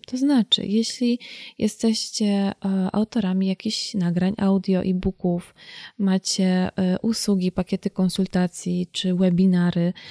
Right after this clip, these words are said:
to także można je sprzedawać za pośrednictwem portalu. Tak więc, jak widzicie, nie jesteśmy sklepem internetowym, tylko platformą taką multisprzedażową,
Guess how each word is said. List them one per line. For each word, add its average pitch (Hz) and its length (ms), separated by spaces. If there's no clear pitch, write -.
to - 100
także 294 280
można 214 340
je 190 160
sprzedawać 180 600
za 180 80
pośrednictwem 185 960
portalu. 269 540
Tak 233 120
więc, 240 180
jak 277 140
widzicie, 240 400
nie 226 80
jesteśmy 220 380
sklepem 240 440
internetowym, 220 560
tylko 208 220
platformą 196 640
taką 185 280
multisprzedażową, 180 960